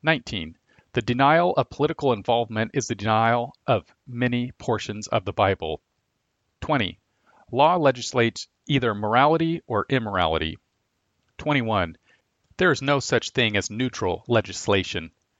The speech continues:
Twenty-two, religion and politics are always mixed. Twenty-three, the question is, which religion? Twenty-four, politics is dirty because Christians have abandoned politics. Twenty-five, God's law has called every institution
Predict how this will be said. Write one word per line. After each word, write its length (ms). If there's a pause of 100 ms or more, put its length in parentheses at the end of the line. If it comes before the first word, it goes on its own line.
(160)
Twenty-two, 560 (380)
religion 400
and 100
politics 640
are 240
always 340
mixed. 440 (520)
Twenty-three, 680 (260)
the 100
question 380
is, 260 (200)
which 320
religion? 500 (680)
Twenty-four, 640 (460)
politics 420
is 120
dirty 300
because 380
Christians 520
have 180
abandoned 580
politics. 680 (640)
Twenty-five, 640 (420)
God's 320
law 320
has 220
called 340
every 260
institution 680